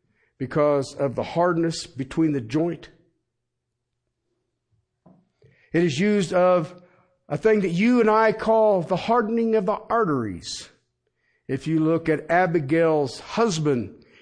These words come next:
he died of hardening of the arteries.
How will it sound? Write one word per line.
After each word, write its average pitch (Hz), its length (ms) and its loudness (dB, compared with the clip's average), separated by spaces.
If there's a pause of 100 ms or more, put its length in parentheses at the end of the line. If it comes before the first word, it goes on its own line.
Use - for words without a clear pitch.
(140)
he 175 560 -2 (320)
died 175 480 2
of 160 360 0
hardening 185 760 -2
of 151 220 -2
the 147 220 -2 (420)
arteries. 127 760 -4